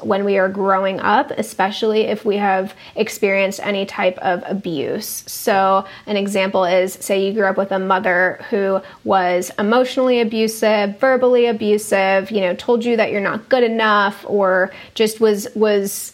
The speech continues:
you know, not supportive in that way. And then you grow up and you kind of hear your mother in your head. <laughs> And sometimes it sounds like your voice, but then you have that self-criticism and that self-judgment that you received from your mother when you were younger.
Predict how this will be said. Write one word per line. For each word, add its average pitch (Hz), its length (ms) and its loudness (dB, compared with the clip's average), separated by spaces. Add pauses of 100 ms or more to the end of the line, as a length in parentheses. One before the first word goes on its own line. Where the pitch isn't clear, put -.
(100)
you 226 100 2
know, 208 100 2
not 214 380 4
supportive 214 560 0
in 202 160 0
that 180 240 2
way. 208 220 4
And 202 120 0
then 214 140 2
you 196 80 0
grow 202 300 2
up 359 200 2
and 233 140 0
you 214 60 0
kind 220 240 -2
of 214 220 -2
hear 269 320 2
your 220 440 0
mother 233 480 4
in 233 240 0
your 196 120 -2
head. 220 360 2
<laughs> 277 260 2 (380)
And 254 180 2
sometimes 269 380 4
it 240 120 0
sounds 240 220 0
like 208 160 0
your 294 260 2
voice, 208 360 2
but 214 160 -4
then 233 140 0
you 220 100 2
have 226 320 0
that 214 160 -2
self-criticism 220 840 0
and 202 120 -2
that - 140 -8
self-judgment 208 800 -2
that 196 120 -4
you 208 100 -4
received 208 420 -4
from 208 220 -4
your 190 140 -2
mother 202 400 2
when 196 200 -2
you 196 100 -4
were 190 100 -2
younger. 226 600 0